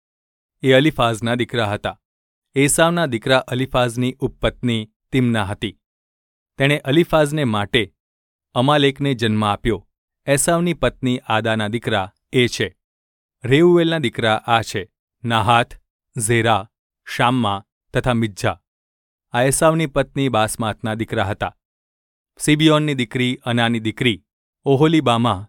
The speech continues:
જે એસાવની પત્ની હતી, તેના દીકરા આ છે. તેણે યેઉશ, યાલામ તથા કોરાને જન્મ આપ્યો.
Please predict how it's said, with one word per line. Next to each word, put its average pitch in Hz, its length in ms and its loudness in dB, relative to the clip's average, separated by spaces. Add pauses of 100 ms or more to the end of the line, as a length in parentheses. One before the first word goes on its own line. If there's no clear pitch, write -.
જે 127 160 -2
એસાવની 151 540 0
પત્ની 135 400 -2
હતી, 110 280 -2
તેના 107 240 -4
દીકરા 107 380 -2 (100)
આ 110 180 2
છે. 98 220 -8 (520)
તેણે 123 180 0
યેઉશ, 113 540 0 (260)
યાલામ 113 640 0 (180)
તથા 143 200 -2
કોરાને 120 540 2
જન્મ 104 300 -2
આપ્યો. 101 400 -4